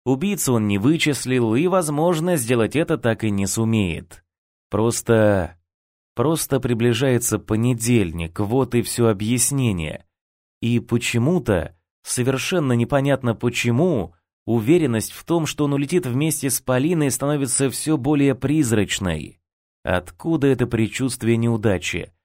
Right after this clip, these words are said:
Отчего он боится об этом думать, почему не хочет уезжать из дома Ольховских, оставив Полину? Не из-за того ли, что где-то глубоко в подсознании точно знает:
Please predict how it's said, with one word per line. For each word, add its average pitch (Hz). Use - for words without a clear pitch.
Отчего 156
он 147
боится 147
об 127
этом 143
думать, 165
почему 180
не 170
хочет 175
уезжать 151
из 131
дома 151
Ольховских, 139
оставив 147
Полину? 139
Не 131
из-за 127
того 135
ли, 143
что 120
где-то 131
глубоко 131
в -
подсознании 131
точно 127
знает: 107